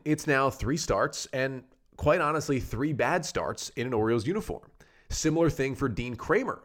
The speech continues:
we talked about on yesterday's episode after he struggled on Wednesday night. Three starts, quite frankly, three bad starts to begin the twenty twenty-three season after Kremer was great for the O's in twenty twenty-two.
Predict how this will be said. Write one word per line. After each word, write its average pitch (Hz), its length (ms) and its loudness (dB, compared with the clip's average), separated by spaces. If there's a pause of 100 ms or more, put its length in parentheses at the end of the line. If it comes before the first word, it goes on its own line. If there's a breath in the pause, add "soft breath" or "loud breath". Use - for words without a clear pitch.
(120)
we - 80 -20
talked 117 260 0
about 120 180 4
on 127 100 0
yesterday's 123 460 2
episode 90 400 -4
after 101 200 -4
he 135 160 -4
struggled 127 360 2
on 139 140 0
Wednesday 147 340 0
night. - 240 -6 (360 soft breath)
Three 123 280 0
starts, 151 460 4
quite 120 220 4
frankly, 139 360 0
three 139 280 -2
bad 160 320 4
starts - 460 -2
to 117 160 -4
begin 107 300 0
the 101 60 -4
twenty 104 220 -2
twenty-three 98 400 -4
season 87 300 -10
after - 160 -6
Kremer 135 360 2
was 117 180 -2
great 131 500 -4 (340 soft breath)
for 131 240 0
the 120 160 0
O's 117 180 2
in 120 100 -4
twenty 107 260 -4
twenty-two. 127 680 -4